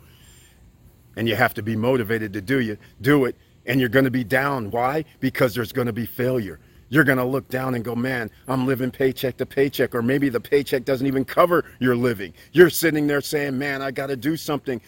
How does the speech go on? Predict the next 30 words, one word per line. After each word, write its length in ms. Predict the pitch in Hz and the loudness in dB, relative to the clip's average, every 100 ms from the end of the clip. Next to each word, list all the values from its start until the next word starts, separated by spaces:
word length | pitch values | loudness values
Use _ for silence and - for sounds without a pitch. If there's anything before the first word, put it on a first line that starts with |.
| - - | -18 -4
Don't 240 | 131 147 | -2 -2
panic. 560 | - 165 170 147 143 - _ - - _ _ _ _ - | 0 2 2 2 -2 -10 _ -20 -20 _ _ _ _ 0
There's 220 | 131 120 | 2 4
lots 280 | 139 151 - | 2 2 0
of 100 | 147 | 2
ways 300 | 147 151 127 | 4 4 2
you 80 | 127 | -2
can 140 | 135 | -2
make 180 | 131 131 | -2 -2
extra 300 | 131 - 131 | -4 -6 -8
streams 360 | - 131 127 117 | -4 -2 0 -2
of 120 | 113 | 2
revenue. 480 | 131 120 113 101 90 - | 2 2 -2 -6 -8 -12
Check 300 | - 175 139 | 2 2 4
out 160 | 139 127 | 0 -2
some 200 | - 131 | -2 -2
of 60 | 120 | -2
this 220 | 120 - - _ _ _ _ - | -4 -8 -20 _ _ _ _ -16
YouTube 640 | 98 131 127 - 120 117 98 | -2 -2 -2 -2 -2 -2 -6
videos 640 | 90 120 110 101 98 87 | -4 -2 -2 -6 -6 -6
that 140 | 98 90 | -6 -6
we 180 | 113 | -6
have 240 | 98 101 87 | -6 -6 -6
here 260 | 104 104 | -6 -4
in 100 | 95 | -4
the 120 | 92 95 | -6 -6
S 180 | 90 98 | -8 -10
S 160 | 87 | -10
N 160 | 95 87 | -10 -8
Nation, 380 | 90 85 - | -10 -10 -14